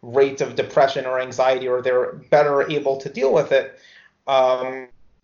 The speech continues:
I'm actually not sure what you'll find. In other words, I, I'm not, I'm not certain that being able to engage with, with things and speak and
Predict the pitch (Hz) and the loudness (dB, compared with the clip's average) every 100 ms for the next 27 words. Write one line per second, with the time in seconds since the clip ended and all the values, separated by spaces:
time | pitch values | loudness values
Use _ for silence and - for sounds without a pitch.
0 | - - 151 185 233 214 202 - _ 151 | -20 -8 0 2 2 0 -4 -10 _ -12
1 | 127 135 147 - - - - 160 139 123 | -4 -2 -2 -4 -12 -14 -6 -2 -2 0
2 | 135 - 135 127 - _ 135 131 117 - | -2 0 -4 -4 -6 _ -4 -4 -8 -14
3 | - 156 165 160 160 160 156 165 170 214 | -6 -2 0 0 0 0 2 0 2 -2
4 | - 180 240 226 - 190 175 147 143 156 | -2 -2 -2 -4 -6 -6 -4 -6 -4 -6
5 | 160 147 147 147 - 135 123 - _ _ | -6 -4 -2 -4 0 0 0 -8 _ _
6 | _ _ 156 143 147 156 143 135 123 - | _ _ -6 -2 0 0 -2 0 0 -4
7 | - 139 135 - 135 127 123 127 127 - | -10 -4 -4 0 0 0 -8 -12 -12 -10
8 | - - 170 160 135 127 | -12 -6 -6 -4 -4 -6